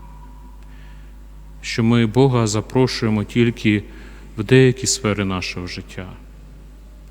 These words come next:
а є такі сфери, в які, до які, до яких ми Бога не пускаємо. І ця притча нас навчає, що якщо ми хочемо мати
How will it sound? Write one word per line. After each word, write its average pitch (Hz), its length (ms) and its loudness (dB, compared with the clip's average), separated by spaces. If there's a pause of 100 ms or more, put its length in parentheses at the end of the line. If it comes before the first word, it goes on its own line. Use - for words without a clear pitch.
(880)
а 107 80 0
є 113 100 4
такі - 260 -6
сфери, 117 440 0
в 107 40 0
які, 107 340 -2
до 107 260 -2
які, - 260 -2
до 110 160 0
яких 110 460 0
ми 104 80 -2
Бога 101 460 -4 (420)
не 107 120 -2
пускаємо. 95 720 -6 (2000)
І 113 80 -2
ця 120 200 0
притча 120 600 0
нас 110 420 -2
навчає, 113 680 0 (960)
що - 280 -4
якщо 107 260 -2
ми 113 120 2
хочемо 117 540 2 (160)
мати 110 640 0